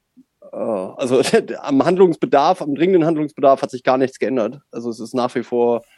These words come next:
bei vielen Unternehmern nicht bis zu Ende angekommen, was jetzt eigentlich gemacht werden muss. Und, äh, gerade das Thema der, der Run-Offs, äh, der vergangenen Jahre hat natürlich dazu geführt,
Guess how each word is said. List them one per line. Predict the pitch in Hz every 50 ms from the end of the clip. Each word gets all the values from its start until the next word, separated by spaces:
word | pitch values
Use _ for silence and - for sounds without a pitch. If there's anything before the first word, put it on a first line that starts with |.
| _ _
bei | - 117 113
vielen | - - 143 135 123 123 120
Unternehmern | - 92 123 123 120 123 123 131 135 131 127 127 123 127 123 _ _ _ _
nicht | - 135 170 185 - -
bis | - 156 - -
zu | 139
Ende | 131 123 131 117
angekommen, | 127 139 135 131 - 135 127 123 127 127 127 127 123 _ _ _ _ _ _ _ _
was | - 127 123 -
jetzt | 135 -
eigentlich | - 135 123 120 -
gemacht | - 127 123 131 127 - -
werden | 127 123 120 123
muss. | 131 131 127 - -
Und, | - 101 113 110 113 110 - -
äh, | 107 113 110
gerade | 113 120 127 143 131
das | 127 117 -
Thema | - 139 127 127
der, | 117 117 110 113 -
der | - - 117 123
Run-Offs, | 120 120 127 147 165 117 120 139 - - -
äh, | 117 101 - - 127 123 120 123 123 123 123 - - - _ -
der | 120 113
vergangenen | - 120 123 127 123 123 123
Jahre | 123 127 131 135 127 135 131 - _ _ _ _ _ -
hat | - 117
natürlich | 127 127 - 175 170 156 -
dazu | 160 147 - 160
geführt, | 143 143 127 - - 151 147 143 - -